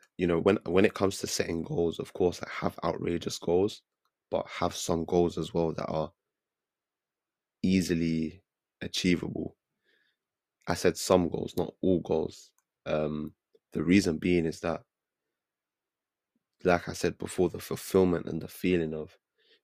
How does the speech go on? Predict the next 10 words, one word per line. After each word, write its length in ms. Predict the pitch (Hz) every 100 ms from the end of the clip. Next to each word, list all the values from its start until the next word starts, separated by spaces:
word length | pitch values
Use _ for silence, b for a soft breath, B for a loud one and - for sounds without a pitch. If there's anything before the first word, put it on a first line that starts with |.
| _
knowing 320 | - 87 98 92
that 160 | -
you've 220 | 85 78 -
done 200 | 85 82
something 380 | - - 73
and 180 | 76 78
you've 180 | 80 -
done 200 | 85 82
it 160 | 80 -
well 360 | 80 76 76